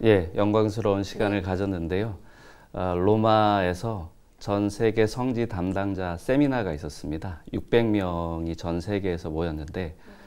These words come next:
Speaker 1: 그중에 국제성지 담당자 네 명이 초청을 받아서 발표를 하는 시간이 있었는데
Speaker 2: 네.
Speaker 1: 영광스럽게도 그 전 세계 네 개의 국제성지 중에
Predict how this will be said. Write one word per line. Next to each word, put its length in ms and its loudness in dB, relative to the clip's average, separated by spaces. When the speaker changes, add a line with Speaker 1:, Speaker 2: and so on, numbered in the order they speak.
Speaker 1:
그중에 460 0
국제성지 1200 -2
담당자 560 -4
네 240 6
명이 520 0
초청을 440 -6
받아서 380 -6
발표를 560 -4
하는 160 -4
시간이 420 -4
있었는데 640 -8
Speaker 2:
네. 260 -10
Speaker 1:
영광스럽게도 960 2
그 220 -4
전 220 -4
세계 300 -4
네 260 4
개의 420 0
국제성지 640 -2
중에 420 -6